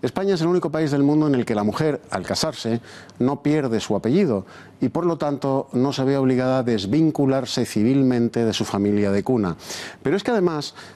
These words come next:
España es el único país del mundo en el que los hijos llevan dos apellidos, el paterno y el materno, por ese orden, y no es una muestra de machismo. Las feministas de Allende los Pirineos, que tanto berrean contra la prelación de los apellidos españoles,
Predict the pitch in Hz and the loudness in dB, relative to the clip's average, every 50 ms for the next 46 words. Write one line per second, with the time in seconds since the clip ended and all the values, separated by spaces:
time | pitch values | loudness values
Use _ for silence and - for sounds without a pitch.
0 | - - 131 - - 165 170 170 175 156 - 147 165 196 180 180 160 143 143 151 | -10 -8 -8 -6 -4 -2 0 0 0 0 2 2 2 2 2 0 -2 -4 -2 -4
1 | 151 135 139 131 127 131 135 127 117 113 113 - - 107 107 101 104 95 - 98 | -2 0 2 2 4 4 4 2 2 2 0 -2 0 0 0 2 0 0 0 -2
2 | 95 101 160 160 131 - 151 147 135 - - - 113 127 127 127 123 117 - - | 0 0 0 -2 -2 -2 -4 -4 -4 -4 -4 -2 0 0 2 0 0 -2 -4 -8
3 | - - - 117 113 110 - 170 - - - 110 - 92 85 82 80 76 71 67 | -12 -6 -4 -2 -2 -2 -2 -4 -6 -6 -8 -4 -2 -2 0 0 -2 -2 -4 -8
4 | - - - - - - - - - - _ _ - 90 92 - 107 - - 165 | -12 -12 -16 -16 -20 -20 -20 -20 -20 -20 _ _ -6 -6 -4 -2 -2 -2 -4 -4
5 | 180 190 220 214 - - 104 98 98 95 98 98 - - - - 78 69 - - | -6 -4 -4 -6 -4 -2 -2 0 0 0 0 0 -2 -2 -4 -4 -6 -8 -10 -14
6 | - - - - - 98 90 98 92 - 123 151 160 139 107 98 85 87 82 - | -20 -20 -14 -8 -4 -2 -2 -2 -2 0 -2 -2 -2 -2 -2 -2 -2 -2 -2 -4
7 | - - - - - - - - 151 147 151 151 160 180 202 196 196 190 160 - | -10 -20 -20 -20 -20 -14 -6 -2 0 2 4 4 2 2 2 0 0 0 0 0
8 | - 143 135 123 123 131 151 139 - - - 92 101 98 95 95 101 98 - - | 0 0 2 2 2 2 2 0 -2 -4 -4 -4 -2 0 0 0 0 0 0 -2
9 | 127 101 - 87 76 76 73 - - - - - - - - - - - 123 123 | -2 -2 -2 -4 -8 -8 -8 -12 -16 -20 -18 -16 -16 -16 -18 -12 -6 -4 -4 -2
10 | - 131 127 135 165 196 190 - 220 208 170 156 139 135 147 160 160 151 151 135 | -2 0 0 2 2 0 0 -2 -2 -2 0 0 0 2 2 2 2 2 2 0
11 | 120 - - 120 107 120 139 165 160 - - 120 110 - 127 131 139 123 113 110 | -2 -2 -2 0 0 2 2 0 0 -2 -2 -4 -2 -2 -2 0 0 0 0 0
12 | 104 120 151 175 175 151 123 98 110 104 98 104 101 101 101 95 - - 98 104 | 0 0 0 0 0 0 0 0 0 0 0 0 0 0 0 -2 -2 -4 -2 0
13 | 104 101 95 - - - 143 143 143 143 131 117 110 104 95 110 101 - 101 104 | 0 0 0 0 0 0 0 2 2 2 2 2 0 -2 -2 -2 -2 0 0 2
14 | 113 110 101 92 143 135 - 139 131 127 120 120 117 113 - | 2 2 0 -2 -4 -4 -2 0 2 2 4 4 2 0 0